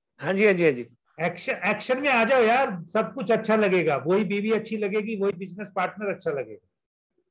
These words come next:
Speaker 2: Action में आ जाओ, सोचो इन्होंने मेरे लिए क्या क्या किया, मैं इनके लिए क्या करता हूँ।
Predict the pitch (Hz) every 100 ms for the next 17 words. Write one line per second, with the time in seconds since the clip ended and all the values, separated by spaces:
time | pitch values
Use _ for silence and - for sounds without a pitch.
0 | - _ _ _ _ _ _ _ 180 180
1 | 202 160 135 139 104 _ _ _ _ _
2 | _ _ - 208 220 247 214 214 220 196
3 | 190 196 196 190 165 165 165 165 160 156
4 | 170 180 170 170 160 156 143 139 120 -
5 | 110